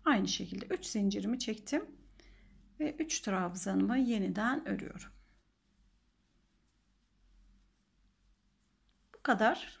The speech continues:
kolay. Bu birinci sırası modelimizin. Tekli, çiftli, tekli, su taşı. Tekli, çiftli, tekli ve su taşı şeklinde ördüm. Şimdi üç tane zincirimi çekiyorum.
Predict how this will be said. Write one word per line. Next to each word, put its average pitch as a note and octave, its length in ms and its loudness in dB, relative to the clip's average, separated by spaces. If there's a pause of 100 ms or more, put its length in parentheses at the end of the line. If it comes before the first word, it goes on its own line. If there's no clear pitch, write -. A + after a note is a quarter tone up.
(100)
kolay. B3 500 0 (600)
Bu A#4+ 140 -8
birinci D#4+ 340 10
sırası G3 380 0
modelimizin. F#3+ 720 0 (2750)
Tekli, D#4+ 600 0 (200)
çiftli, D4 600 0 (220)
tekli, C4+ 540 2 (100)
su - 120 -2
taşı. - 420 -8
Tekli, G3 600 -2
çiftli, D4 500 -2
tekli D4+ 520 -2 (100)
ve C#4+ 80 2
su - 240 -10
taşı - 280 -2
şeklinde A3 560 -2
ördüm. G3 320 0 (440)
Şimdi - 200 -8
üç - 180 0
tane A3 360 2
zincirimi G3+ 540 2
çekiyorum. G3 840 -2